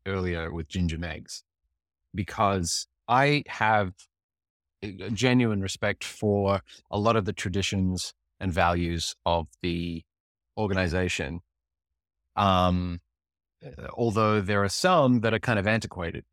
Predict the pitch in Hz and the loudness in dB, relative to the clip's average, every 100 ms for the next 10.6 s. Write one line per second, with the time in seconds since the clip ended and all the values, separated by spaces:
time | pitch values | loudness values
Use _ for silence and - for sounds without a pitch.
0 | _ 101 101 95 90 104 92 - 98 90 | _ -2 0 -2 -2 -4 -2 0 -2 -2
1 | 80 98 80 53 _ _ _ 101 95 92 | -4 -2 -2 -6 _ _ _ 2 4 4
2 | 92 87 95 _ _ _ _ _ - 107 | 2 -2 -6 _ _ _ _ _ -10 -4
3 | 110 110 104 - - - 120 104 110 101 | 0 2 2 -2 -8 2 2 2 -2 0
4 | 101 92 87 151 165 - 175 - - _ | -2 -2 -2 -2 -2 0 0 0 -10 _
5 | 117 107 92 101 95 95 95 - 98 95 | -2 -2 0 -2 0 2 0 -2 -2 -2
6 | 92 92 92 - _ _ - 98 110 123 | -4 -6 -10 -12 _ _ -6 2 2 2
7 | 131 123 - - _ _ 117 113 98 107 | -2 -4 -10 -12 _ _ 0 0 0 -2
8 | 98 92 92 92 90 - 98 92 82 - | -2 0 -2 -2 -2 -4 -6 -6 -8 -14
9 | _ _ _ _ _ _ - 120 120 107 | _ _ _ _ _ _ -2 -2 2 2
10 | 101 - 120 113 - - | 2 2 0 0 -2 -6